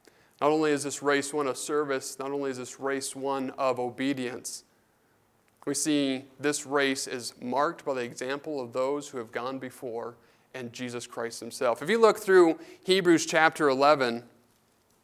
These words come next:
you would see here the example of many, um, different ones. Old Testament patriarchs,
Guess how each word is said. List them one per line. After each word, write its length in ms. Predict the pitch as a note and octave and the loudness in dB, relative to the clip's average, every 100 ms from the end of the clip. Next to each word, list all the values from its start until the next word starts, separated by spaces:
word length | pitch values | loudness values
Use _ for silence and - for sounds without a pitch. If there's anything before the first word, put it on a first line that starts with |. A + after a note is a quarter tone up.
| _ - - - | _ -20 -20 0
you 100 | D3+ | 6
would 160 | D#3+ C#3+ | 6 6
see 300 | F3+ F#3 E3+ | 4 4 6
here 240 | E3+ D#3+ | 8 6
the 120 | D3 | 6
example 640 | C#3 B2+ D3 D#3 D#3 C#3+ | 2 4 4 4 4 4
of 140 | C3 A#2+ | 4 4
many, 460 | C3+ D3+ C3+ C3 C3 _ _ - | 0 2 0 -2 -6 _ _ -4
um, 300 | B2+ B2 A#2+ | 0 0 0
different 420 | D3 D3 C3+ B2+ | -2 -2 -4 -4
ones. 480 | B2+ A#2+ A2 A2 - - | -4 -4 -4 -12 -12 -4
Old 180 | C#3+ | -4
Testament 440 | C#3 C#3 C3+ C3+ B2 | 0 -2 0 -6 -6
patriarchs, 840 | C#3 C3 - B2+ A#2 B2+ - - | -4 -4 -2 0 2 0 -4 -16